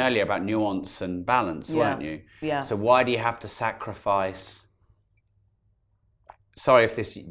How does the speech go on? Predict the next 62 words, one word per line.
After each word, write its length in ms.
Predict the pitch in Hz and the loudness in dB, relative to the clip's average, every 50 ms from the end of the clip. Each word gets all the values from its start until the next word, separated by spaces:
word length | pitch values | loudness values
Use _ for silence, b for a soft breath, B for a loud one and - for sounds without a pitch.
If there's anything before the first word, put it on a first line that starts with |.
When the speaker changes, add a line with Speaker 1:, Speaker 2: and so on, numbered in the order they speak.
| - - | -18 -16
Speaker 1:
if 240 | - - 107 - - | -12 -12 -12 -10 -10
you 60 | 110 | -10
feel 220 | - - 131 123 | -6 -4 -4 -4
this 140 | 110 95 90 | -4 -6 -8
has 80 | 104 95 | -12 -10
turned 220 | - - 110 104 | -4 -2 -2 -2
into 160 | 98 - - | -2 -8 -10
a 20 | 92 | -10
therapy 320 | - 104 95 95 - - | -8 -6 -6 -6 -6 -10
session. 380 | 92 - - 85 85 - 85 82 | -16 -16 -16 -16 -16 -12 -10 -8
You 60 | 170 | -4
Speaker 2:
No, 160 | 202 220 247 247 | 0 0 2 2
Speaker 1:
can 80 | 208 | 2
Speaker 2:
no, 160 | 208 208 214 | 4 4 4
I 80 | 190 170 | 4 4
love 200 | 165 180 214 208 | 2 2 0 0
it. 40 | 160 | 0
Speaker 1:
tell 100 | 127 113 | 0 2
me 100 | 104 - | 2 2
Speaker 2:
I 20 | 170 | 2
Speaker 1:
to 60 | 170 | 4
Speaker 2:
love 140 | 185 214 208 | 4 4 4
Speaker 1:
piss 100 | 170 147 | 2 2
Speaker 2:
it. 80 | 143 | 4
Speaker 1:
off 180 | 104 95 95 - | 2 2 0 0
'cause 160 | - 98 95 | -6 -6 -2
we're 100 | 101 107 | -2 0
gonna 180 | 95 101 101 95 | 2 2 4 4
Speaker 2:
I 40 | 185 | 6
Speaker 1:
go 60 | 180 | 8
Speaker 2:
don't 100 | 208 202 | 6 6
Speaker 1:
and 80 | 190 208 | 6 4
Speaker 2:
have 140 | 208 202 | 2 2
a 40 | 196 | 2
therapist 460 | 185 - 202 190 185 185 175 151 - | 0 0 0 0 0 0 -2 -8 -6
either, 240 | - 170 165 156 131 | -4 -4 -2 -2 -4
so 160 | 127 - - - | -4 -4 -4 0
Speaker 1:
Oh, 240 | 98 98 95 90 87 | 2 2 4 2 2
Speaker 2:
please 60 | - | 0
Speaker 1:
okay, 140 | - 101 95 | 0 0 0
we're 140 | 98 107 107 | 2 2 4
gonna 180 | 107 110 104 | 4 2 2
Speaker 2:
go 100 | 101 101 | 4 4
Speaker 1:
go 60 | - 107 | 4 4
and 140 | 104 101 | 4 4
Speaker 2:
away. 20 | 95 | 2
Speaker 1:
have 140 | 95 92 - | -2 -4 -6
Thai 280 | - 104 101 98 95 90 | -4 0 2 2 2 0
Speaker 2:
But, 80 | - | 0
Speaker 1:
food 100 | - 92 | -2 0
Speaker 2:
yeah, 100 | 90 - | 0 0
do 60 | 131 | -2
Speaker 1:
straight 260 | 131 - 151 - 87 82 | -4 -2 -2 0 0 0
Speaker 2:
it, 60 | 76 | -2
Speaker 1:
after 320 | 85 85 82 - - 156 | -4 -4 -6 -6 -6 -4
Speaker 2:
do 60 | 139 | -4
Speaker 1:
this 100 | - - | -4 -6
Speaker 2:
it. 40 | - | -6
Speaker 1:
before 260 | - 87 - - 92 87 | -10 -10 -6 -2 -2 0
we 80 | 85 | 0
go 200 | 82 - 87 85 | 0 0 0 -2
back. 440 | 80 - 85 82 80 71 - - - | 0 0 -2 -2 -2 -6 -8 -12 -14